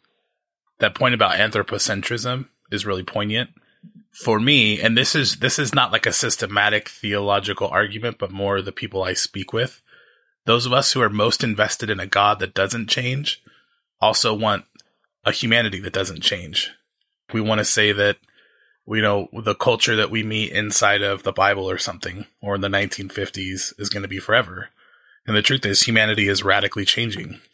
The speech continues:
We've been evolving for millions of years, <laughs> and we're gonna evolve like crazy in the future. And to say that this one thing is paradigmatic for everything, for all of time, um, I think what we're doing is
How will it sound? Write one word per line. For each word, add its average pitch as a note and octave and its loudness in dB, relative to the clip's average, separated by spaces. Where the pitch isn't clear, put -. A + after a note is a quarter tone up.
We've G#2+ -6
been G#2 -2
evolving G#2 2
for G#2 -4
millions G2+ -2
of G2 -8
years, A2+ 2
<laughs> - -20
and - 0
we're D3+ 2
gonna B2 0
evolve A2 -6
like A#2 0
crazy B2+ 0
in B2 -2
the B2 -2
future. G2+ -4
And A2+ 2
to A2+ -2
say A2+ 4
that G#2+ 2
this A#2+ 2
one G2+ -4
thing A2 0
is G2+ 0
paradigmatic G#2 2
for G2+ -2
everything, G2+ 0
for A2 0
all G#2+ 4
of G2 -6
time, G#2 2
um, G2 0
I G#2+ 2
think - -2
what A2 2
we're G#2+ 2
doing G#2 0
is G2 0